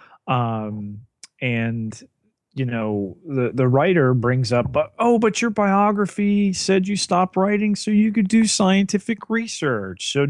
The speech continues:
so now there's further mystery. Forget his dad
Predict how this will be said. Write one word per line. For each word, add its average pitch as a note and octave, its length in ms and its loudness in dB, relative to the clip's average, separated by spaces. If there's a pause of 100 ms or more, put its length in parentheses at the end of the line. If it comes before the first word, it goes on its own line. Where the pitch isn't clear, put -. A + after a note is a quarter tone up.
(140)
so - 240 -10
now D#3 380 0
there's F3 280 2
further C3 680 0
mystery. G#2+ 460 -8
Forget D#3+ 340 -4
his F#3 160 0
dad C#3 600 -2